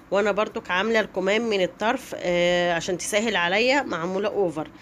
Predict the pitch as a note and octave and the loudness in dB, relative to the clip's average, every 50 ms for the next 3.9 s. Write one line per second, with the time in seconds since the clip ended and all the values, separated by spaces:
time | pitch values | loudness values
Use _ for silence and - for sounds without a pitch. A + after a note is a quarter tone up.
0 | - - - - - - - - F3+ F#3 F3+ G#3 A3 A3 G#3+ G3+ G3+ G#3 G#3+ G#3 | -20 -20 -20 -20 -20 -20 -12 -6 -4 0 0 0 0 0 -2 -2 -2 -2 -2 -4
1 | - G3+ F3+ F3+ E3 - - A#3 B3+ C4+ A#3 G#3+ A3+ F#3+ F3+ E3 - - G3 A3 | -2 0 0 0 0 -2 -2 0 0 0 0 -2 -2 0 0 -2 -2 -4 -4 -2
2 | A#3 G3+ G3 F#3 E3 E3+ F#3 F#3 F3+ E3+ - - A3 G#3 G3 F3 D#3 E3+ E3 F3+ | -2 0 0 0 0 0 0 0 -2 -4 -2 0 0 0 0 0 -2 -2 -2 -2
3 | G3 F#3+ A3+ G#3+ F3 C3 F3+ - - F#3 F#3+ A3+ A3 G3+ F#3+ F3 E3 - | -2 -2 0 0 0 0 -2 -4 -2 -2 0 0 2 2 2 0 0 -4